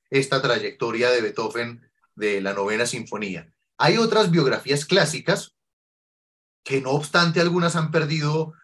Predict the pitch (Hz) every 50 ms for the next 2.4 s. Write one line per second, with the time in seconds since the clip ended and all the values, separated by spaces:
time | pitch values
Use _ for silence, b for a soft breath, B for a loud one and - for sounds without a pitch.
0 | B B B - - 123 107 107 - - 120 120 117 113 120 135 139 143 143 -
1 | _ _ _ _ - 147 147 147 170 156 - 120 110 - 113 107 107 - 143 143
2 | 123 110 107 104 107 147 160 -